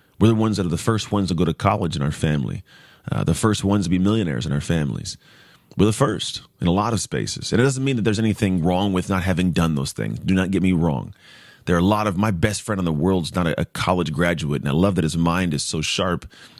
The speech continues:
and it comes from life, right? You just have to pay attention to life and learn. College has taught me how to learn. Even the financial base, it, it helps our lifestyle the way it is, but some people don't desire a lifestyle. So the money isn't the thing either. It's, it's do you enjoy the life you're living?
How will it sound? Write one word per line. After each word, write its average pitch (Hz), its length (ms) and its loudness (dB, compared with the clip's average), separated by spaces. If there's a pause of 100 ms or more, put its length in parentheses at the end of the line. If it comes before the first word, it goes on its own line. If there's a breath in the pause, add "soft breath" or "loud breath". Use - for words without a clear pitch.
(120)
and 87 120 2
it 78 100 -6
comes 120 240 2
from 92 180 -2
life, 87 460 0
right? 85 140 2
You 113 80 0
just 135 100 -2
have - 120 -4
to - 80 -4
pay 113 200 2
attention 95 380 -4
to 78 40 0
life 76 280 -2
and 73 100 -4
learn. 58 240 -4
College 123 300 0
has 95 100 -2
taught - 260 -2
me 92 100 0
how 80 80 0
to 78 80 0
learn. 62 260 -4 (420 loud breath)
Even 139 160 4
the 147 60 2
financial 131 480 0
base, 73 420 -6
it, - 140 -4
it 87 80 0
helps 101 400 -2
our 98 200 0
lifestyle 104 380 0
the 104 80 0
way 98 140 2
it 90 80 2
is, 101 180 0
but 101 160 -2
some 120 160 -4
people 123 300 0 (240 loud breath)
don't 101 140 2
desire 104 280 0
a 117 60 0
lifestyle. 65 480 -2
So - 100 -8
the 98 60 2
money 123 260 2
isn't 135 160 0
the 87 80 0
thing 87 320 0
either. 87 180 2
It's, - 280 -4 (920 loud breath)
it's - 120 -2
do 101 120 0
you 147 180 2
enjoy 104 380 2
the 110 120 -2
life 98 300 -2
you're 87 80 0
living? 78 240 0